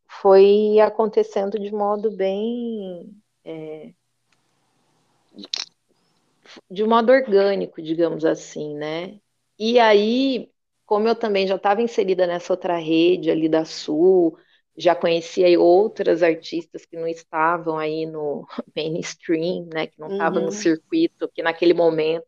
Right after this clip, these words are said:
Speaker 1: né, era o mais, era o que conseguia sempre, é, recursos de políticas públicas, né, et cetera e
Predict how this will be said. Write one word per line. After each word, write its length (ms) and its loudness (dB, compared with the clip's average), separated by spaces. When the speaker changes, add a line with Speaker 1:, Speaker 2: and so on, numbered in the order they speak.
Speaker 1:
né, 320 -4
era 120 0
o 40 -6
mais, 380 -6
era 180 4
o 100 2
que 180 -2
conseguia 640 0
sempre, 800 -4
é, 240 0
recursos 920 -2
de 180 -12
políticas 480 -12
públicas, 1000 -8
né, 280 -8
et 180 -10
cetera 400 -12
e 40 -10